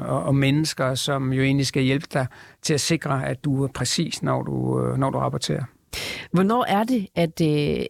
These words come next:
Speaker 2: at det begynder? Altså, hvornår begyndte hans journalistik at afsløre, at Seymour Hersh ikke var lige så troværdig en journalist, som han, han var engang? Altså, hvad er det for en historie, der
Speaker 1: Altså,
Speaker 2: bliver
Speaker 1: den,
Speaker 2: skitseret?
Speaker 1: man kan sige, det, der bliver sådan s-, s-, sømmet i ligkisten for Seymour Hershs troværdighed, det er historien om, at et, øh, et, et kemisk, øh, angreb,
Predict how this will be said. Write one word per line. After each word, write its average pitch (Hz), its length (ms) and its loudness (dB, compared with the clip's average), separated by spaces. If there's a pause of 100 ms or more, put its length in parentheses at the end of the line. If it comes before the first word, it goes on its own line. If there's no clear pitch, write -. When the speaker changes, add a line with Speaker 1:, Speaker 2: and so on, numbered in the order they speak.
(160)
Speaker 2:
at 170 200 0
det 156 100 0
begynder? 202 360 2
Altså, 156 140 0
hvornår 196 240 2
begyndte 190 340 0
hans 170 220 0
journalistik 160 500 0 (120)
at 139 140 0
afsløre, 165 460 0
at 151 100 -2
Seymour 143 200 2
Hersh 160 360 0 (460)
ikke 190 160 0
var 220 60 2
lige 208 160 2
så 220 80 2
troværdig 180 400 0
en 156 40 -4
journalist, 170 280 -4
som 165 140 -2
han, 165 220 2
han 165 200 2
var 165 100 2
engang? 190 420 0
Altså, 175 160 0
hvad 190 120 0
er 196 100 2
det 208 100 -2
for 196 80 -4
en 165 60 0
historie, 165 280 -2
der 160 100 -4
Speaker 1:
Altså, 156 200 -2
Speaker 2:
bliver 160 160 2
Speaker 1:
den, 160 80 0
Speaker 2:
skitseret? 156 140 -4
Speaker 1:
man 156 120 0
kan 139 100 -2
sige, 180 220 2
det, 175 140 0
der 180 80 2
bliver 147 420 0
sådan 147 240 0
s-, - 300 -6 (200)
s-, - 180 -6 (100)
sømmet 165 260 2
i - 20 4
ligkisten 151 440 0
for 135 80 -2
Seymour 143 280 0
Hershs 143 400 -2
troværdighed, 143 640 0
det 147 260 2
er 143 240 2
historien 147 500 0
om, 143 200 0
at 135 180 -2
et, 135 240 -2
øh, 127 320 0
et, 139 300 -2
et 131 180 -4
kemisk, 151 480 -2
øh, 139 220 0
angreb, 143 420 0